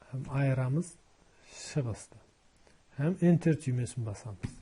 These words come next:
Біз формулаларды, ә, қайталдан кіргізіп отырмастан, оны автомат тәрізде басқа ячейкаларға да көшіріп қоюымызға болады.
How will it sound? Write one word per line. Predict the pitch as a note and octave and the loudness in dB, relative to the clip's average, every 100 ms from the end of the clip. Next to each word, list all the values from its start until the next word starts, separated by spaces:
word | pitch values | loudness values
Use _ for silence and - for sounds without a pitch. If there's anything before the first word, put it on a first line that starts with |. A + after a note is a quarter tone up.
| - - _ _ _ _ - - - - - - - - - - - - - - C3+ | -20 -20 _ _ _ _ -20 -20 -20 -20 -20 -20 -20 -20 -20 -20 -20 -20 -20 -4 6
Біз | E3 D3 | 6 6
формулаларды, | D#3+ F3 E3+ E3+ E3 D#3+ C#3+ C#3 G2 - - - - | 6 8 10 10 10 8 8 4 0 -10 -20 -20 -20
ә, | G3+ A#3+ A#3 F#3+ C#3 C3+ B2+ A#2+ G#3+ - - | -18 -16 -10 -6 -2 -2 -2 -4 -10 -18 -4
қайталдан | D3+ D3+ D3+ D#3 D3+ B2+ | 4 4 6 6 6 4
кіргізіп | - D#3 D3+ C#3 C#3+ | 4 6 6 6 6
отырмастан, | C#3+ C#3+ C3+ A2+ - A#2 C#3+ F3+ - _ - - - - - | 4 4 2 0 -2 -2 -2 -4 -8 _ -20 -20 -20 -12 0
оны | C3 D#3+ | 4 4
автомат | D3+ C3 - D3+ D3+ - | 4 0 4 4 4 2
тәрізде | C3+ B2+ A#2 C3+ G#3 - - _ _ _ _ - _ _ | 2 2 4 6 6 4 -10 _ _ _ _ -20 _ _
басқа | A#2 C3+ - E3 | 0 0 4 6
ячейкаларға | D3 C#3 D3+ D3 C#3 C3 A#2+ | 6 6 4 4 2 0 0
да | D3+ | -2
көшіріп | - C#3 - C3 | -2 -2 -2 -4
қоюымызға | C#3 C3+ B2 A#2 C3 | 0 2 0 -2 -2
болады. | B2 A2+ G2 | 0 -2 -6